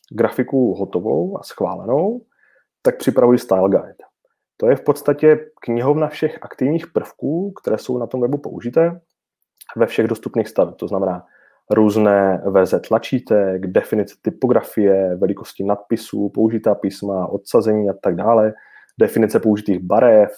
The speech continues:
pravidla pro generický obsah, případně pravidla pro responsivní chování toho webu, eh,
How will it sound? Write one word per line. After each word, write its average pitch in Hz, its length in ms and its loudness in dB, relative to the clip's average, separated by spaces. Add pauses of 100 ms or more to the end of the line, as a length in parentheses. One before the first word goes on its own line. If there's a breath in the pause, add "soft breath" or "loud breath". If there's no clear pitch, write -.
(140)
pravidla 101 360 2
pro 98 180 -2
generický 117 540 0
obsah, 92 580 -4
případně 107 300 -4
pravidla 107 340 4
pro 107 180 2
responsivní 123 440 -4
chování 117 360 -4
toho 110 180 -4
webu, 107 280 0
eh, 95 800 0